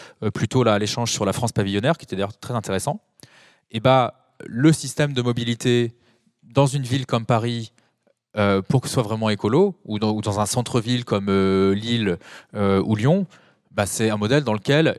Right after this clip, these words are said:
il y a quasiment pas de voitures. Et les quelques voitures qui restent sont très petites, très légères, ré-, euh, partagées pour des personnes en situation de handicap ou pour des gens qui doivent se déplacer à trois heures du matin parce qu'ils ont un métier qui l'oblige à le faire. Donc, euh, une ville quasiment sans voiture.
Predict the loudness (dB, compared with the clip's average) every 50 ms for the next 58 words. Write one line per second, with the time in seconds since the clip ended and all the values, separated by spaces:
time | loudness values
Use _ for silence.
0 | -6 -10 -8 -8 -10 -6 _ -2 -2 -2 -2 -4 -4 -4 -2 0 0 0 2 0
1 | 0 0 -2 -4 -4 -6 -12 _ -20 _ _ _ _ _ _ _ _ _ _ _
2 | -8 -4 -2 -2 -2 0 2 2 2 2 0 0 0 2 2 0 -2 -2 -2 -2
3 | 0 0 0 0 0 -2 -4 -4 -4 -4 -2 0 0 -2 0 0 -2 -2 0 0
4 | 0 0 0 0 0 0 0 2 2 4 4 6 4 4 2 0 -4 -10 -20 -20
5 | -8 -2 0 2 4 4 4 4 4 2 0 -2 -2 0 0 0 2 2 2 4
6 | 4 4 4 2 2 0 0 0 0 -2 -2 -2 -2 -2 -2 -4 -4 -6 -4 -2
7 | -2 -2 -2 -2 -2 -2 -2 -2 -4 -2 0 2 4 4 4 2 2 2 -2 -4
8 | -4 -8 -18 -4 0 4 4 4 4 2 0 0 0 0 0 -2 -2 -4 -2 -2
9 | -2 -2 0 -2 -4 -2 -2 -4 -2 -2 -4 -2 0 0 0 0 0 -2 -2 -4
10 | -4 -2 0 0 0 0 0 -2 -6 -6 -6 -6 -4 -4 -4 -4 -4 -4 -4 -4
11 | -4 -4 -6 -4 -2 -2 -2 -2 -4 -6 -6 -8 _ _ _ -20 -20 -20 -20 -20
12 | _ _ -4 -2 0 0 0 -2 0 -2 -2 -2 -2 -2 -2 -2 -2 -2 -2 -6
13 | -4 -2 -2 -2 0 0 -2 -2 -2 -2 -2 -4 -6 -6